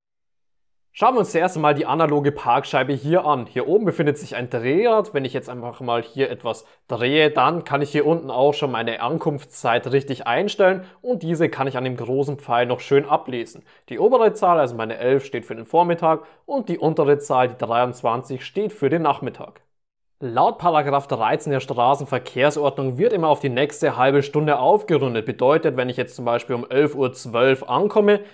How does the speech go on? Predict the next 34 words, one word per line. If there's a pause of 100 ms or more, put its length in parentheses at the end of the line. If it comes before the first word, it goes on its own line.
(140)
dann (180)
muss
ich
das
Ganze
auf
elf
Uhr
dreißig
einstellen. (260)
Wenn
ich
jetzt
aber
zum
Beispiel
um
elf
Uhr
einunddreißig
auf
dem
Parkplatz
ankomme, (240)
dann
wird
nicht
auf
elf
Uhr
dreißig
abgerundet,
sondern (240)
auf